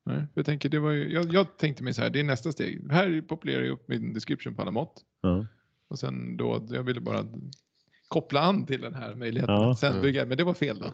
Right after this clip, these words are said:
Speaker 1: Då ska jag
Speaker 2: Men, men däremot så hade vi i, för två veckor sedan, tror jag, då hade vi ju ett avsnitt där vi pratade om, eh, den här data insight-funktionen. Det var
Speaker 3: Ja, just
Speaker 2: på,
Speaker 3: det.
Speaker 2: när vi pratade,
Speaker 3: Mm.
Speaker 2: hade ölprovning också.
Speaker 3: Mm.
Speaker 2: Eh,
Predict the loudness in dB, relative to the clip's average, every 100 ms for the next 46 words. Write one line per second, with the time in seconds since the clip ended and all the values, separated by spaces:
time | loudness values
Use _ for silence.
0 | -10 -16 -12 -8 -6 -6 -10 _ 2 4
1 | 4 4 4 4 4 4 4 2 0 0
2 | 0 -4 -18 _ -8 -6 -4 -2 -2 -2
3 | -6 -4 -2 -2 -2 -6 -4 -2 0 0
4 | 0 0 0 2 2 2 0 -2 -6 -6
5 | -4 -2 -2 -2 -2 -2 -2 0 0 0
6 | 0 0 -2 0 0 -2 -4 -4 -2 -4
7 | 0 0 0 0 -4 -2 -2 -4 0 0
8 | 0 -2 -6 -2 0 -2 -4 -10 -18 _
9 | _ _ _ 0 2 4 4 4 4 2
10 | 0 -2 0 -2 0 0 2 2 0 0
11 | 0 0 -2 -2 0 0 0 -2 -2 -2
12 | -4 -4 -6 -4 -6 -6 -8 -8 -12 -20
13 | _ _ _ -2 2 2